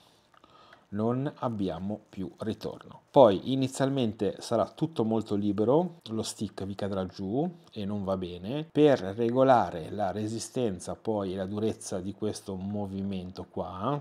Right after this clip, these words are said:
non essendoci più la molla, noi andiamo a intervenire su F uno. Più si stringe in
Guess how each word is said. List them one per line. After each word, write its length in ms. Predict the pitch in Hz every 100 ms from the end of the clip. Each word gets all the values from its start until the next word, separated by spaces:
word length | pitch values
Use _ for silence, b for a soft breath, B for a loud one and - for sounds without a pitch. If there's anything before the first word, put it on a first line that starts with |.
| 123
non 220 | 104 101
essendoci 540 | 95 - 104 92 - 98
più 220 | - 104
la 100 | 95
molla, 480 | 92 87 92 123 135
noi 380 | 104 110 139 160
andiamo 640 | - 107 101 87 98 117 120
a 160 | - 76
intervenire 720 | 90 104 104 107 110 92 92 98
su 280 | - 90 -
F 380 | 90 - 95 65
uno. 260 | 60 64 - _ _ _ _ _ _ _ _ _ _ _ _ _ _ _ _ _ _ _ _ _ _ _ _ _ _ _ _ _ _ B B B _ _ - - _ _ _ _ B B B B B B _
Più 180 | 151 151
si 200 | 120 110
stringe 680 | - 135 131 101 95 92 82
in 340 | 120 120 104